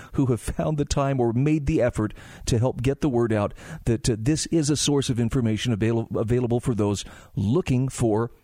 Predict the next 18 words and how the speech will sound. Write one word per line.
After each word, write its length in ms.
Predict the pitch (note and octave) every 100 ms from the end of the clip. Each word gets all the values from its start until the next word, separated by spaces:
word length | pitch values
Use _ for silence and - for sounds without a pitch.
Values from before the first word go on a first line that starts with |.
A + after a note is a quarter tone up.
| _ _ _
a 60 | -
little 160 | A2 C#3
truth 320 | - C#3+ E3
and 140 | F3
light 400 | C#3 G#2+ A2 - - _ -
amidst 420 | G#2 G#2 G#2+ -
all 80 | G#2+
the 80 | G#2
chaos. 560 | A2 F#2+ - - - - _ _ _ _ - - - -
So 280 | G3 A#2 - - - -
let's 180 | D#4+
talk 160 | F4 F4
about 180 | D#4+ C#4
self-censorship 800 | - A3 - F#3+ F3 B2+ B2+ -
for 80 |
a 40 | C3
little 160 | A2+ F2
bit, 240 | E2+ -